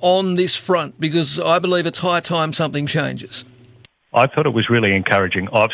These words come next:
Speaker 2: certainly never seen it in my time in Parliament. All these parties coming together, independents as well, uh,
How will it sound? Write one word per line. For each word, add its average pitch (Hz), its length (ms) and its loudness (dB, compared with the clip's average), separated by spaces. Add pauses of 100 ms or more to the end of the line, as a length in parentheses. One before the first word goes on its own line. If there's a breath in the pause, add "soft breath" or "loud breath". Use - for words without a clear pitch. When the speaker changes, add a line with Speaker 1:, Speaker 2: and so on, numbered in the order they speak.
Speaker 2:
certainly 110 240 -2
never 95 260 0 (140)
seen 95 140 2
it 90 100 -4
in 98 400 -2
my 98 160 4 (140)
time 110 140 0
in 98 100 -12
Parliament. 117 460 0 (260)
All 113 300 2
these 95 200 0 (260)
parties 95 320 2 (100)
coming 117 180 2
together, 101 300 2
independents 110 720 -2
as 95 160 0
well, 92 340 2 (460 soft breath)
uh, 95 200 2